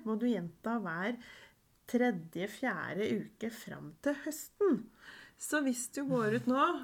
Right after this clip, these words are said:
og ser at du har fjernet noe, så har det kanskje fortsatt,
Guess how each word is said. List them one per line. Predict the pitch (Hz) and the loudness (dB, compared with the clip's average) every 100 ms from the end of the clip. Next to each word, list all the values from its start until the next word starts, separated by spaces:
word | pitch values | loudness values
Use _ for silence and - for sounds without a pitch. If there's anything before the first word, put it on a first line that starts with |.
| - | -2
og | 254 | -4
ser | - 269 262 294 262 | 0 2 4 4 2
at | 262 | 0
du | 254 | 0
har | 233 240 | 2 0
fjernet | 254 233 214 220 | 2 2 2 2
noe, | 285 277 262 | 2 0 -4
så | - 247 | -6 -6
har | - - 202 196 | -6 -8 -6 -2
det | 196 240 | -2 -2
kanskje | 202 170 - - | -4 -6 -12 -6
fortsatt, | 330 349 359 359 370 - | -6 -2 2 2 2 -14